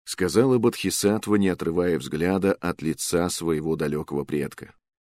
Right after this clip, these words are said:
Даже высеченный из камня Шелдон Сурина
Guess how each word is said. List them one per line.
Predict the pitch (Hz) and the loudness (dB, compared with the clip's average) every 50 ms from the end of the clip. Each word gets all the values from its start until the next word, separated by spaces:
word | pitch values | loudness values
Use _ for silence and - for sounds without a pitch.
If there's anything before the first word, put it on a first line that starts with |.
| _ - | _ 0
Даже | - 85 82 76 90 | 0 2 2 2 2
высеченный | 92 92 104 104 - 104 87 - 95 87 87 82 82 | 2 4 4 2 2 0 -2 0 0 0 0 0 -2
из | 78 - - | -4 -6 -6
камня | - - 104 117 113 101 85 73 64 58 - _ _ _ - | -2 0 0 2 2 0 -2 -4 -6 -10 -14 _ _ _ -10
Шелдон | - - 78 82 82 76 80 78 73 | -2 0 2 2 2 2 0 -2 -2
Сурина | - - 73 69 78 101 117 117 117 110 101 | -2 -4 -2 0 2 2 2 4 4 2 2